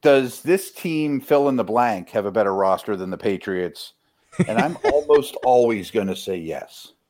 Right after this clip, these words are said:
Speaker 2: Well, you have them pretty low in your power rankings, and that's giving them an extra bump for Bill Belichick, right?
Speaker 1: Right. I mean, that's just,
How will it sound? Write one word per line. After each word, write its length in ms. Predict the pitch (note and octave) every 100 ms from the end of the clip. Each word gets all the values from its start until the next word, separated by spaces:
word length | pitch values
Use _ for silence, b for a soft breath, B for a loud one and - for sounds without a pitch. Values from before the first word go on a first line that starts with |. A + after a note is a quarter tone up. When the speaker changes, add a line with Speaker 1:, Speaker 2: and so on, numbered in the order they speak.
| _ _ _
Speaker 2:
Well, 140 | C3+
you 120 | E3 C4+
have 100 | E4
them 80 |
pretty 180 | - G#3
low 200 | E3+ E3+
in 80 | F#3
your 80 | C3
power 280 | - D3 A3
rankings, 540 | C3+ A#2+ B2+ C3 B2
and 140 | - A#2+
that's 240 | D3 G#3+
giving 240 | D3 F3 D3+
them 140 | C#3+
an 60 | C3+
extra 280 | C#3+ -
bump 240 | A2 C3 -
for 80 | G#2
Bill 160 | G#2
Belichick, 460 | F2 - - - -
right? 180 | D#2+ - _ _ _ _ _ _ _ _
Speaker 1:
Right. 340 | - A#3+ - A#2
I 80 |
mean, 140 | B2+ A#2+
that's 220 | D3 -
just, 360 | D3+ - -